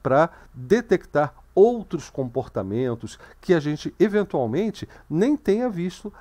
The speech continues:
aqui nas aulas gravadas e nas apostilas, ok? Então vamos lá. Como a gente viu na aula passada,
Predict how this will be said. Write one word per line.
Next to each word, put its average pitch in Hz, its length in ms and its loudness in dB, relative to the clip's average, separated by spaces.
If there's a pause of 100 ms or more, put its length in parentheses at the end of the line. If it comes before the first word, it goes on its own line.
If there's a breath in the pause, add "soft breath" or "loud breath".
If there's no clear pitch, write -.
aqui 165 400 -4 (260 soft breath)
nas 165 280 2
aulas 117 480 0
gravadas 190 760 -2 (460)
e 226 340 6
nas 180 180 0
apostilas, 113 720 -6 (320)
ok? 226 420 2 (460 loud breath)
Então 127 240 2
vamos 185 240 2
lá. 85 220 -4 (960 soft breath)
Como 254 180 2
a 233 60 2
gente 190 260 -4
viu 131 220 -4
na 120 80 -2
aula 117 200 2
passada, 98 800 -4